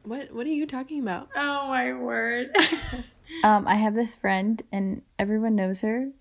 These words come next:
Speaker 3: and she dresses crazy. She never matches, nothing, but, like, it still works, right? Well, freshman year, I'm hanging out with her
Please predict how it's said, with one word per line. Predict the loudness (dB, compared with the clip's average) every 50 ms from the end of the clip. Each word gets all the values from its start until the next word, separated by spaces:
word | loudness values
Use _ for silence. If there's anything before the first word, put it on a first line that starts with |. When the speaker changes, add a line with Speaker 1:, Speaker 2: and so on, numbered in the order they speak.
| _ _ -4 -4
Speaker 3:
and | -2 -2
she | 0 -2 -2 0
dresses | 0 0 0 0 0 0 0 0 0 -2 -6 -14 _ _
crazy. | -2 0 2 2 2 2 2 2 2 2 2 0 -2 -4 -8
She | -10 -4 0 2 2
never | 4 2 2 2 2 2
matches, | 2 2 0 0 -2 0 0 0 0 -2 -6 -12 _ -20 -20 _ _ -2
nothing, | 4 4 4 4 4 0 -2 -4 -4 -6 -8 -12 _ _ _ _ -2
but, | -2 2 4 4 4 4
like, | 2 0 0 0
it | -4 -4 -4
still | -4 -10 -4 -2 0 0 0
works, | -2 -4 -6 -6 -10 -14 -18 -18 -18 -18 -20 -20 _ _ -20 -20 -20 -20 -20 -20 _ 2
right? | 6 6 6 6 4 0 -2 -6 _ -2 2
Well, | 4 4 4
freshman | 4 4 4 4 4 2 2 2 4
year, | 4 2 2 2 0 0 -2 -2
I'm | 0 2 2
hanging | 2 2 2 2 2
out | 0 0 0 0
with | -2 0 0
her | 0 -2 -2 -2